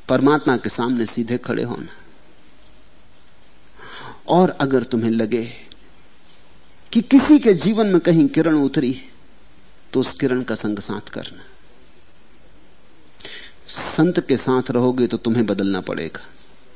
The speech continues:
पंडित पुरोहित के साथ रहोगे तो पंडित पुरोहित तुम्हारी सेवा कर रहा है, वो तुम्हें कैसे बदलेगा? पंडित पुरोहित तुम्हारा नौकर चाकर है,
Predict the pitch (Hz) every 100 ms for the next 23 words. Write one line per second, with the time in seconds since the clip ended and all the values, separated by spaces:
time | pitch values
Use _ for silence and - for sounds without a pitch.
0 | - - - - - - - - - -
1 | - - - - - - - - - 156
2 | 180 180 165 160 151 - 131 131 123 123
3 | 127 127 - 131 139 135 - 117 113 -
4 | 113 110 113 - 110 107 98 98 104 107
5 | 117 120 113 104 101 - 101 85 71 90
6 | - - - - - - - - - -
7 | - - 147 165 175 - 117 120 135 175
8 | - - - 110 117 123 113 101 - 117
9 | - 98 101 - - -